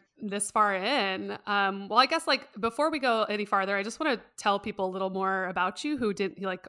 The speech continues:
aren't familiar, um, or who didn't listen to season one episode with you. Um, Sam and I have been friends for nine years now.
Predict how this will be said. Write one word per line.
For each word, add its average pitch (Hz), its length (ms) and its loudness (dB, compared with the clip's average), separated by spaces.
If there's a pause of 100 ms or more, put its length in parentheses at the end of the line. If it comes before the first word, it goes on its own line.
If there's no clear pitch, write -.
(140)
aren't - 200 -2
familiar, 190 720 -2
um, 185 480 -4 (500)
or 202 180 2
who 208 80 -2
didn't 196 240 0
listen 185 280 -2
to 190 420 -4 (160)
season 190 360 -6
one 254 160 -2
episode 254 420 -2
with 233 200 -4
you. 220 440 -2 (560)
Um, 196 640 -2
Sam 226 240 -2
and 233 80 0
I 240 60 2
have 233 100 -2
been 208 140 0
friends 190 440 -2
for 180 340 -2
nine 185 340 -6
years 262 360 -2
now. 247 520 2